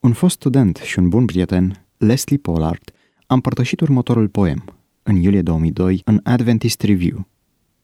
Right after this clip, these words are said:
El rezumă puternic victoria mielului. „Lumea nu îl poate cuprinde. Universitățile nu îl pot explica. Circumstanțele nu îl pot limita,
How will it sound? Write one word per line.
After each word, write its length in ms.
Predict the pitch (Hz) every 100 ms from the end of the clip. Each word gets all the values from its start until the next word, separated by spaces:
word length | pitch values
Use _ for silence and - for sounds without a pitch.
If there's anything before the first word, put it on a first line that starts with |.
| _
El 400 | - 101 120 151
rezumă 420 | 143 120 101 113 104
puternic 520 | 95 - 107 104 95
victoria 460 | 92 - 101 87
mielului. 500 | 80 82 69 67 - - - _ _ _ _ _ _ _ _ _ _ _ _ _ _ _ _ _
„Lumea 480 | 113 98 120 135 131
nu 200 | 127 127
îl 100 | 95
poate 280 | - 82
cuprinde. 600 | 90 85 95 80 65 - - _ _ _ _ _
Universitățile 840 | 127 123 127 - 120 131 - 117
nu 120 | 117
îl 100 | 139
pot 220 | 98 90
explica. 580 | 87 - - 92 87 - _ _ _ _ _ _
Circumstanțele 1000 | - - 85 - 113 120 127 120 113 _ _
nu 160 | 117
îl 100 | 117
pot 220 | 95 92 -
limita, 500 | 85 82 - 104